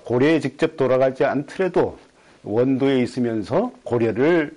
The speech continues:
얼마든지 전국 운영을 이제 할 수 있다라고 하는 그런 자신감과 또 한편으로 충선왕한테는 심양왕의 지위가 주어져 있었습니다.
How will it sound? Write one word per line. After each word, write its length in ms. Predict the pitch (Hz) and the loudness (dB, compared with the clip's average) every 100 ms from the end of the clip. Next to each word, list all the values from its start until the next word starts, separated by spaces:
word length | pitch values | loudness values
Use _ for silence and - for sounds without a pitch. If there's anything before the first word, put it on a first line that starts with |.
| - - | -18 -14
얼마든지 1120 | 87 104 107 101 107 90 85 90 170 262 - | -8 -4 -4 -4 -4 -6 -8 -6 -6 -6 -4
전국 340 | 117 113 107 | -4 -4 -4
운영을 380 | 104 90 110 120 | -6 -6 -6 -6
이제 100 | 107 | -6
할 200 | - 120 | -6 -8
수 140 | - | -6
있다라고 600 | 117 - 117 104 107 101 | -6 -2 -2 -2 -4 -8
하는 160 | 104 101 | -8 -6
그런 220 | 95 87 | -6 -8
자신감과 1120 | 92 85 110 101 95 90 87 87 90 87 - | -10 -8 -6 -6 -6 -8 -10 -10 -10 -10 -4
또 100 | 151 | -2
한편으로 640 | 139 135 147 160 135 - - - - - | 0 2 2 2 0 -4 -14 -20 -20 -14
충선왕한테는 1120 | - 147 147 147 139 135 131 131 147 196 190 - _ - - | -4 0 2 2 2 0 0 0 2 0 -2 -12 _ -20 -20
심양왕의 1120 | - - 165 175 175 180 175 165 156 151 170 | -12 -6 0 2 2 2 0 2 2 2 2
지위가 720 | - 143 131 131 147 135 - - - | 0 0 2 4 2 0 -6 -18 -4
주어져 640 | 127 120 104 117 107 82 | 0 0 2 0 0 -2
있었습니다. 760 | 98 95 - 95 85 80 82 | -6 -8 -10 -12 -12 -12 -14